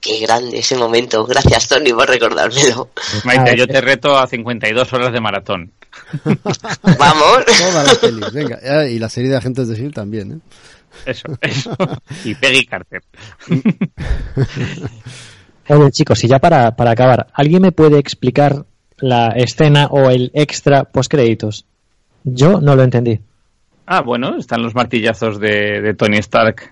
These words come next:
Speaker 2: forjando su armadura, ¿no? ¿Te
Speaker 4: Mm.
Speaker 2: refieres a eso?
Speaker 4: Se
Speaker 3: Vale,
Speaker 4: cier-,
Speaker 3: vale.
Speaker 4: se
Speaker 3: No, no sabía a qué se, a qué aludía, ¿vale? Ese sonido, ¿de acuerdo?
Speaker 4: Se cierra como se empieza la, el universo Marvel, ¿no? Con los martillazos que dan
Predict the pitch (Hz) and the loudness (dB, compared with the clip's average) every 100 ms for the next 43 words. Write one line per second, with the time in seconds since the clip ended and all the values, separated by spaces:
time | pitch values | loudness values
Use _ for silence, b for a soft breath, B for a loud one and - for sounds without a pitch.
0 | _ - 123 117 123 120 117 127 107 104 | _ -4 -2 0 0 2 0 0 -2 -2
1 | 135 170 120 247 - _ _ 131 123 - | -2 -2 -4 -8 -12 _ _ -10 -6 -2
2 | 131 135 151 - 185 _ _ _ - 113 | -2 2 0 0 -10 _ _ _ -12 0
3 | 165 170 175 139 - _ _ - 139 147 | 4 6 4 2 -2 _ _ -10 -6 0
4 | 151 170 160 170 151 147 143 - 135 127 | 2 4 4 6 4 2 0 0 2 2
5 | 120 127 160 160 151 165 120 113 175 135 | 0 0 4 4 4 4 2 0 0 0
6 | 131 127 139 139 107 107 127 113 160 139 | 0 0 2 2 2 0 -2 2 2 2
7 | 107 - - 107 - 131 135 151 147 127 | -4 -10 -12 -10 -4 -2 0 0 0 -2
8 | 117 107 135 127 110 101 101 104 101 117 | -4 -2 -2 -2 -4 -4 -6 -8 -10 -8
9 | 113 107 107 107 107 117 127 104 127 127 | -6 -4 -4 -6 -6 -4 -4 -4 -6 -6
10 | 107 104 104 - 104 113 127 113 120 113 | -4 -4 -4 -4 -4 -2 -2 -4 -2 -2
11 | 113 110 | -2 -4